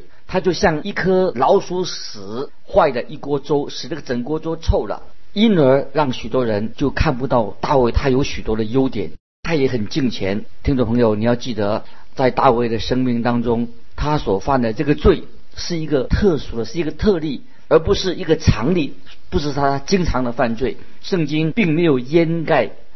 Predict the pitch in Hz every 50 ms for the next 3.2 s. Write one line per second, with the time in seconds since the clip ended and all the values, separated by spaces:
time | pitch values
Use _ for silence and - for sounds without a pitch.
0 | - - - - - 143 131 113 113 107 101 98 - - 151 135 104 104 107 107
1 | - - - 180 147 110 - - - - - - - - - 160 151 135 143 135
2 | 123 - 127 131 131 - - 151 123 107 110 101 - 90 - 117 110 107 104 101
3 | - 123 104 -